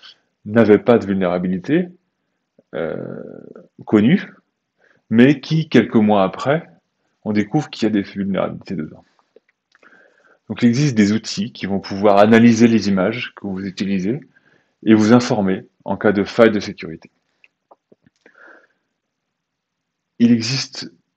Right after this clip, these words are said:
beaucoup d'autres outils de sécurité autour des conteneurs, de Docker et de Kubernetes. Et c'est un sujet qu'on pourra, euh, aborder sur,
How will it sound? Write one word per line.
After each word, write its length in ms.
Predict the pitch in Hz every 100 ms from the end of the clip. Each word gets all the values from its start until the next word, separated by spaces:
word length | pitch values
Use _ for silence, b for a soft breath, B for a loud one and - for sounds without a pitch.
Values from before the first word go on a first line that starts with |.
| -
beaucoup 420 | 110 123 135 123
d'autres 300 | 113 120 -
outils 400 | 110 - 131 156 -
de 80 | -
sécurité 500 | - 101 104 95 151
autour 220 | 131 110
des 140 | 95
conteneurs, 720 | 92 101 - 104 98 98 - -
de 100 | 98
Docker 640 | 95 92 - 95 98 - - _ _ -
et 100 | 98
de 100 | 90
Kubernetes. 760 | - 98 90 80 135 - - _ B B B B B -
Et 60 |
c'est 160 | - -
un 60 | 110
sujet 300 | - 101 120
qu'on 140 | 110
pourra, 440 | - 95 104 107 - - 65 - _ _ _ -
euh, 380 | 85 64 60 - -
aborder 500 | 101 92 85 95 104
sur, 440 | - 85 90 -